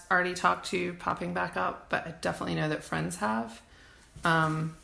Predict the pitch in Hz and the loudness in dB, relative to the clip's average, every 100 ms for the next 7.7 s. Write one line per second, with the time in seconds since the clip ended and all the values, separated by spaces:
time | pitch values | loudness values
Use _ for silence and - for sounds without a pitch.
0 | - - - - - - - 190 202 - | -20 -20 -20 -20 -20 -20 -10 -4 -2 -2
1 | - 240 262 185 160 156 170 151 165 160 | 2 2 4 2 2 0 0 0 0 -2
2 | 160 160 160 156 - - 151 165 202 233 | -2 0 2 0 -2 -2 -2 2 2 2
3 | - - - - - - - - - - | -4 -10 -16 -20 -20 -20 -20 -20 -20 -20
4 | - - 151 165 165 - - - - 165 | -14 -4 -2 2 2 0 -14 -14 -2 6
5 | 196 262 - - 196 170 147 156 160 180 | 6 6 4 4 4 4 0 4 6 6
6 | 139 - 208 - - 147 139 139 135 139 | 4 2 2 2 2 4 4 2 2 0
7 | - - 143 135 135 135 135 | -2 2 6 8 6 4 2